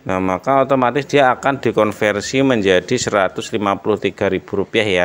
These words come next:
Lalu kalian tinggal klik aja sell seperti itu ya. Jika ingin melakukan penarikan seperti itu ya. Lalu langsung saja kita masuk ke menu penukaran ya di sini ya.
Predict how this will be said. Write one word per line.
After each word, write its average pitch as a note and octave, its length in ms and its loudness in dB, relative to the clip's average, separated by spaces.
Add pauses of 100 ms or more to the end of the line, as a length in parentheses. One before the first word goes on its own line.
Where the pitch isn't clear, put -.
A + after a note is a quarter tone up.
Lalu F#2+ 240 -2
kalian G#2+ 240 -2
tinggal F#2 320 0
klik - 160 -2
aja G#2 400 -2
sell D#2+ 400 -2
seperti F2 400 -8
itu A2 160 -4
ya. F2 240 -2 (320)
Jika F2+ 320 -4
ingin A2 240 -2
melakukan G#2+ 560 -4
penarikan F2 720 -4
seperti - 400 -8
itu - 160 -14 (160)
ya. - 20 -16 (540)
Lalu B2+ 240 0
langsung D3+ 320 0
saja C3 480 -2
kita A#2 560 -4
masuk A2 560 -2 (560)
ke C3+ 240 6
menu B2 800 0 (1200)
penukaran G#2+ 560 0
ya G2 240 -2
di - 160 -12
sini G2+ 320 -4
ya. G2 240 -2